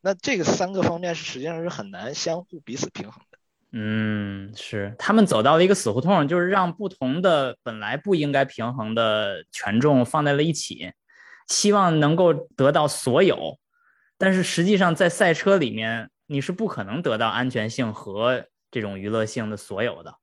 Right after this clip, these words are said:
Speaker 1: 嗯，我觉得是这样，安全性你可以提升，但是
Speaker 2: 嗯。
Speaker 1: 提升肯定是有一个幅度的，就是说这个就取决于这个赛事的监管机构和这个赛事的参与者，也就是说我到底希不希望以牺牲娱乐性为前提提升安全性。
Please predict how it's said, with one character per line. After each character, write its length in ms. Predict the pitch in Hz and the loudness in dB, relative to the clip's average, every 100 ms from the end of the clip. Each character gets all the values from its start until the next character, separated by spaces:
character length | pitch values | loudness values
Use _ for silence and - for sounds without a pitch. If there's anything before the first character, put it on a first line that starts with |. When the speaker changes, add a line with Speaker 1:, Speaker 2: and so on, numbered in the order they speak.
| _ | _
Speaker 1:
嗯， 220 | 147 147 143 | -20 -20 -20
我 200 | 135 131 | -10 -8
觉 140 | 135 | -6
得 60 | 165 | -8
是 120 | 208 | -6
这 80 | 226 | -2
样， 120 | 165 | -2
安 180 | - 214 | -2 -6
全 120 | 214 | -6
性 140 | 202 214 | -6 -8
你 100 | 117 | -8
可 160 | - 175 | -4 -4
以 80 | |
提 200 | - - | -2 -4
升， 260 | 147 147 151 165 | -4 -4 -6 -4
但 120 | 175 | -2
是 240 | 180 175 | 2 2
Speaker 2:
嗯。 60 | 113 - _ | 0 -6 _
Speaker 1:
提 160 | - 170 | -4 -2
升 180 | 202 202 | 0 -2
肯 140 | 156 | -6
定 100 | 131 | -8
是 120 | 196 | -6
有 120 | 165 | -6
一 100 | 104 | -4
个 100 | 123 | -6
幅 200 | 147 - | -6 -8
度 160 | - 156 | -16 -12
的， 80 | - | -10
就 180 | 165 170 | -8 -6
是 60 | |
说 240 | 175 185 185 | 0 0 0
这 160 | - 254 | -4 -2
个 80 | 185 | -2
就 140 | 208 | -2
取 220 | 190 - | -6 -10
决 200 | 107 147 | -12 -12
于 80 | 147 | -8
这 160 | 160 160 | -6 -2
个 160 | 151 | -2
赛 340 | 147 - 170 151 | -2 -2 0 2
事 220 | - 156 | 0 -2
的 120 | 143 | -2
监 200 | - 160 | -2 -2
管 200 | 170 135 | 0 -2
机 160 | 104 135 | -2 -4
构 180 | 147 139 | 0 -2
和 220 | - 113 | -2 -4
这 160 | 143 143 | -2 -4
个 100 | 127 | -2
赛 220 | - 131 | -2 -2
事 100 | 139 | -4
的 100 | 127 | -6
参 280 | - 123 135 | -6 -8 -10
与 60 | |
者， 140 | 117 87 | -10 -10
也 120 | 107 | -8
就 120 | 151 | -8
是 60 | 156 | -2
说 180 | 175 175 - - _ | -2 -2 -6 -20 _
我 120 | 143 | -4
到 140 | 135 202 | 0 0
底 160 | 123 | 0
希 220 | - - | -4 -4
不 100 | 202 | -2
希 120 | - 180 | 0 4
望 280 | 175 151 - - _ | 4 2 -4 -20 _
以 160 | - 127 | -10 -2
牺 280 | - 196 202 | 0 0 0
牲 220 | 202 202 - | -2 -2 -8
娱 140 | 254 | -2
乐 140 | 214 | 0
性 200 | 185 180 | 0 -2
为 140 | 151 156 | -2 -2
前 280 | - - 180 | -2 -4 -6
提 200 | - 139 | -10 -4
提 200 | - 170 | -2 -2
升 160 | 170 | -4
安 140 | 160 147 | -8 -8
全 120 | 107 | -10
性。 180 | 107 | -12